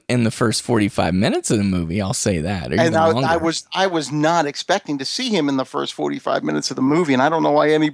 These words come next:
Speaker 2: you know, other than maybe if you saw, like, a quick flash of him in the ocean. I don't, I mean,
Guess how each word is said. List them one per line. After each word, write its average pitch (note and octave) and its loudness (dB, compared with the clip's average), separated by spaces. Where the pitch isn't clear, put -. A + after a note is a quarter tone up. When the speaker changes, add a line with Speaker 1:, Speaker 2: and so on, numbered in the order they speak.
Speaker 2:
you F3+ 0
know, D3+ 2
other E3+ 2
than D#3+ 2
maybe D#3 2
if C#3+ -4
you D3+ -2
saw, D3+ 4
like, D3 0
a C3 -6
quick - -2
flash C#3+ -2
of C#3 -8
him C#3+ 0
in C3 -2
the C3 -2
ocean. F#3 -4
I C#3+ 0
don't, D#3 0
I D#3 4
mean, D3+ 2